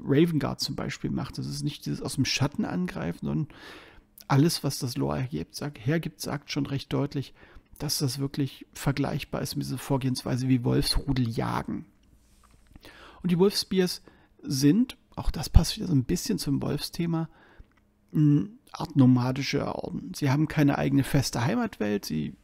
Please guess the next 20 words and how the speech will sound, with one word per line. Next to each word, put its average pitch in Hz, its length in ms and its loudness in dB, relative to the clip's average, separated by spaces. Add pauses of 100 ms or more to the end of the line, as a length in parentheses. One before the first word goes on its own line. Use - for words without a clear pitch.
(120)
haben 139 380 0
ihre 139 180 -6
Flotten, 175 460 -2
mit - 160 -4
denen 156 240 2
sie 160 120 -2
reisen. 151 500 -2 (520)
Und 143 680 4
eine 139 500 -4
Zeit 170 320 -2
lang 226 160 -4
waren 196 140 -2
sie 175 80 -4
beauftragt, - 920 -6
die 135 160 -4
Pit - 180 6
of 123 140 -4
Raukos 147 640 -2
zu 214 160 -6
bewachen. 185 540 -2